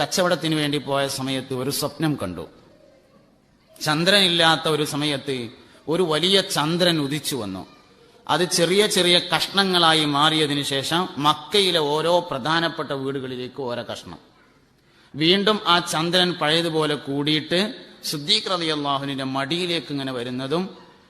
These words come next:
ഇങ്ങനെ അണഞ്ഞു ഒട്ടിയിട്ട് പിടിച്ചപ്പോ അതിന് ഉണർന്നു.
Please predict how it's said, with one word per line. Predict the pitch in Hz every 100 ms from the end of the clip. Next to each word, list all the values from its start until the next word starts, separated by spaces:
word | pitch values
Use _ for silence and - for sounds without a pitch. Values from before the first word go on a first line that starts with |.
| -
ഇങ്ങനെ | 123 175 190 202
അണഞ്ഞു | 190 170 180 208 226 233
ഒട്ടിയിട്ട് | 214 170 185 175
പിടിച്ചപ്പോ | 151 139 123 139 147
അതിന് | 143 147
ഉണർന്നു. | 127 107 98